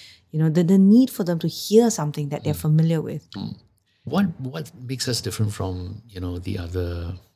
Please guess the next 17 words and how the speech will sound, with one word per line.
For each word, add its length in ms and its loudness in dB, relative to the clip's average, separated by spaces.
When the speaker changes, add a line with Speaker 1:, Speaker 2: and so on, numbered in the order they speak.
Speaker 2:
species 680 -8
is 100 -10
our 200 -10
ability 540 -8
to 100 -14
communicate, 560 -16
speech, 380 -6
right? 240 -8
And 300 -2
one 280 6
of 60 2
the 160 -4
things 260 2
that, 240 -6
um, 540 -8
we 160 -8
all 300 -2